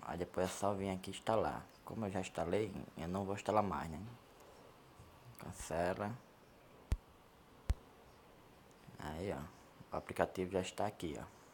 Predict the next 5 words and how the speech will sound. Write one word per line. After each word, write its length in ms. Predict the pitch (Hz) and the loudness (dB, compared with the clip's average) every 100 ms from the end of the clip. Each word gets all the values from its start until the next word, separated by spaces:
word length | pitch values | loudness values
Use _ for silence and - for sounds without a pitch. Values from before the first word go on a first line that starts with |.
| - - 76 69 | -18 -14 -12 -8
Brasil 500 | 82 82 82 92 104 | 2 2 2 -2 2
T 160 | 104 | 2
V. 360 | 85 80 62 85 - - - - - - - - - - - - - - - - - - - - - - | 2 0 -4 -8 -14 -20 -20 -20 -20 -20 -20 -20 -20 -20 -20 -20 -20 -20 -20 -20 -20 -20 -20 -20 -20 -14
Abre 300 | - 82 85 | -4 -2 0
ele. 480 | 80 80 87 127 131 | 0 4 2 2 -4